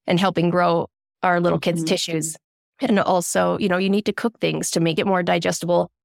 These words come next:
Speaker 1: And then there's a lot to be said about food combination.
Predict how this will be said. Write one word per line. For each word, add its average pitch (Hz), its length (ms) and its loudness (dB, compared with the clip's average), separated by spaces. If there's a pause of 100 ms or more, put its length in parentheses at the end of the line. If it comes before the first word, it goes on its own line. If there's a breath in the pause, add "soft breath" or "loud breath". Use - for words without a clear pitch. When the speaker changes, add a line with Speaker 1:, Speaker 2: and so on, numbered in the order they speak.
(160)
Speaker 1:
And 208 160 4
then 208 140 4
there's 208 180 0
a 214 80 2
lot 208 240 0
to 208 80 -2
be 202 80 -2
said 202 180 0
about 208 220 0
food 247 300 -2
combination. - 800 -4